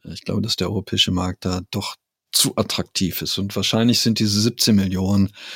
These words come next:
die man ihr Bußgeld bezahlt, wa-, wahrscheinlich auch irgendwie in, in, in der Kriegskasse, in der Portokasse, wo auch immer. Ich habe übrigens nochmal nachgeguckt, die Finnen waren sehr sparsam mit fünftausend Euro Bußgeld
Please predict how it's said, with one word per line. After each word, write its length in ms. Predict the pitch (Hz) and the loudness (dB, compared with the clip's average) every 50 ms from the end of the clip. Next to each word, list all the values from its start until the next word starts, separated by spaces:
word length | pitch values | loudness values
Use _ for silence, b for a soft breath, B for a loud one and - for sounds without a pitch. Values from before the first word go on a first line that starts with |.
| B B B B B B | B B B B B B
die 80 | - 98 | 2 4
man 100 | 101 101 | 4 4
ihr 140 | 98 95 | 4 4
Bußgeld 400 | 95 104 107 98 - - - - | 4 2 2 2 2 2 0 -2
bezahlt, 640 | - 90 - - 82 87 85 82 87 - - - - - | 0 0 0 0 0 0 0 -2 -4 -4 -6 -8 -8 -10
wa-, 140 | - - - - | -10 -12 -12 -10
wahrscheinlich 560 | - - 85 - - - - 85 71 - - | -6 -4 -2 -2 -2 -2 -2 -4 -4 -4 -6
auch 100 | - - | -6 -6
irgendwie 500 | - - 131 117 110 98 92 90 92 - _ _ _ _ _ _ _ _ _ _ _ _ _ _ _ _ - | -4 -4 -4 -2 -2 -2 -2 -2 -4 -6 _ _ _ _ _ _ _ _ _ _ _ _ _ _ _ _ 0
in, 120 | 107 110 | 2 2
in, 540 | 110 - - 110 113 107 104 101 98 - _ _ _ _ _ _ _ _ _ | 4 4 2 2 4 4 4 4 2 -2 _ _ _ _ _ _ _ _ _
in 140 | _ 113 110 | _ 0 2
der 100 | 107 104 | 2 2
Kriegskasse, 800 | 104 - - 147 - - - - - 101 - - - 107 104 101 | 0 -2 -4 -2 0 0 0 2 2 2 2 4 2 2 2 2
in 80 | 98 104 | 4 2
der 80 | 101 | 2
Portokasse, 720 | 101 - - 104 101 - 104 - - 101 92 - - 95 | 2 2 0 0 0 0 -2 -4 -4 -4 -4 -2 -4 -4
wo 160 | 92 98 101 | -6 -8 -10
auch 100 | 107 - | -10 -12
immer. 360 | - - 110 113 104 107 107 _ _ _ _ _ _ _ | -12 -12 -12 -10 -10 -12 -14 _ _ _ _ _ _ _
Ich 100 | - - | -4 0
habe 120 | - 135 135 | 2 4 4
übrigens 220 | 123 120 107 - | 4 4 4 4
nochmal 200 | - 110 107 107 | 2 2 2 2
nachgeguckt, 560 | 104 107 113 - - 120 110 - 104 95 - | 2 0 -2 -2 -4 -4 -4 -2 -4 -4 -2
die 80 | - 101 | -2 -4
Finnen 320 | - - - 120 120 117 | 0 2 4 4 4 4
waren 220 | 110 104 104 104 104 | 4 4 4 4 4
sehr 140 | 101 107 98 | 2 2 0
sparsam 460 | - - - 95 101 110 113 110 107 | 0 0 0 0 2 2 2 2 2
mit 120 | 101 101 | 2 0
fünftausend 600 | - - - 110 - - - 104 104 104 101 101 | 0 0 0 0 0 0 0 2 2 2 0 0
Euro 260 | 95 104 107 101 101 | 2 2 0 0 0
Bußgeld 600 | 101 98 101 110 107 - - 101 101 98 98 - | 0 0 0 0 0 0 2 0 0 0 0 -4